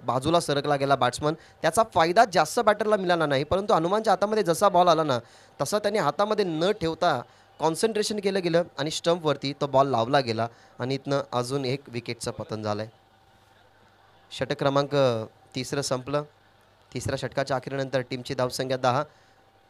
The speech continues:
आपण बघितलं गेलं तीन पूर्णांक तेहतीस, अ, प्रत्येक षटकामागे जे धावपळक होतं ते वाढवलं. Projected score हा एकोणावीस होता, परंतु तो आता सोळावरती आलाय.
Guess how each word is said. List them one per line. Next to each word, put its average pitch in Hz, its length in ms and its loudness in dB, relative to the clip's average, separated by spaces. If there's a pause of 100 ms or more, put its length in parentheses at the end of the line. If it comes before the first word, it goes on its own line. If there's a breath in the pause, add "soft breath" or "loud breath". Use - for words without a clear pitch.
आपण 143 300 -4
बघितलं 135 360 -4
गेलं 135 200 -4
तीन 139 140 -6
पूर्णांक 139 320 -2
तेहतीस, 139 480 -8
अ, 123 200 0 (680)
प्रत्येक 123 280 -4
षटकामागे 135 720 -2 (460)
जे 123 80 -6
धावपळक 127 440 2
होतं 135 160 -2
ते 139 100 -2
वाढवलं. 139 380 2 (380 soft breath)
Projected 214 500 0
score 202 380 2
हा 175 160 4
एकोणावीस 190 480 0
होता, 139 160 -2
परंतु 165 280 -4
तो 180 100 2
आता 180 160 4
सोळावरती 143 640 2
आलाय. 107 200 -8